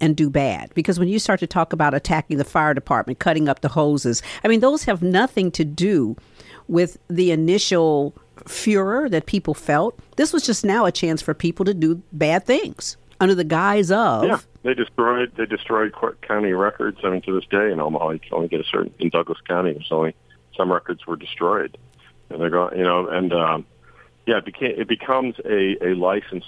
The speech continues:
Speaker 2: to just attack.
Speaker 1: Attack, that's right.
Speaker 2: And, uh, and that was certainly what was happening. You know, but, but in other places, like in Elaine, Arkansas, which I, I guess you guys have talked about before, but I mean, that was, that could only be described as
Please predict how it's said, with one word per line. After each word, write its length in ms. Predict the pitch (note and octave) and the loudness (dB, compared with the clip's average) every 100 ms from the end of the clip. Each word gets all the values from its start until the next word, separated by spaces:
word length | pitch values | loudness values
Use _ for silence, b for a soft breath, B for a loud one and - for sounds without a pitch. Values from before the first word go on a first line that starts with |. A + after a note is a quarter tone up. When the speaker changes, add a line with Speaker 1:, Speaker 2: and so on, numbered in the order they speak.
| - | -14
Speaker 2:
to 60 | F#2+ | -10
just 340 | F2+ E2+ - | -4 -4 -4
attack. 520 | C#2 - D2+ C2+ - | -12 -8 -4 -4 -6
Speaker 1:
Attack, 580 | - F#3+ F#3+ C#3 B2+ - | -6 -2 -2 -4 -8 -6
that's 220 | D#3+ D#3 | -2 -2
right. 180 | E3 G2 E2+ | -2 0 2
Speaker 2:
And, 400 | E2+ E2 E2 - | 2 2 -2 -4
uh, 400 | E2+ E2 D#2 D#2+ - _ - E2+ | 0 0 0 -2 -6 _ -10 -2
and 160 | F2 | 0
that 180 | F2+ F#2 | 2 0
was 100 | F#2 - | -2 -2
certainly 360 | A2 F#2 F2+ F2+ | -2 -2 -2 0
what 200 | E2+ C#2 | 0 -2
was 100 | E2 | -2
happening. 560 | F2 E2 E2 D#2+ D#2+ - B B B B | -2 -2 -2 -4 -4 -8 B B B B
You 80 | - | -2
know, 160 | F#2 - | -2 0
but, 200 | A#2 A2 F#2+ G2+ - | -2 -4 -6 -8 -4
but 160 | G#2+ G2 | -2 0
in 100 | F#2+ | 0
other 180 | G2 | 0
places, 480 | A2 A#2 A2 - G2+ | -2 -2 -2 -4 -8
like 280 | G2+ F2+ E2 | -4 -4 -2
in 160 | F2 - | -4 -4
Elaine, 320 | E2+ F#2 F#2 | -2 0 0
Arkansas, 520 | F#2 G#2+ A2 - G#2+ | 0 -2 -6 -4 -2
which 140 | G2+ - | -2 -6
I, 60 | E2+ - _ | -8 -10 _
I 40 | E2 | -4
guess 120 | F2 - | -4 -4
you 60 | |
guys 160 | F#2 F2 - | -2 -2 -4
have 100 | - | -6
talked 260 | F2+ - | -6 -4
about 240 | - E2+ - | -4 -4 -4
before, 400 | E2+ - C3 F#2+ | -10 -2 0 0
but 140 | E2+ | -2
I 20 | |
mean, 140 | F2 F2+ | -4 0
that 180 | G2+ | 0
was, 140 | F2 E2+ _ b b b b | 0 -6 _ b b b b
that 140 | A#2+ - | -4 -2
could 100 | A2 | 0
only 320 | G2 G#2 F#2 | 0 -2 -2
be 120 | F2 | -4
described 560 | - - F2 E2 E2 | -6 -4 -2 0 -2
as 100 | D#2 | -2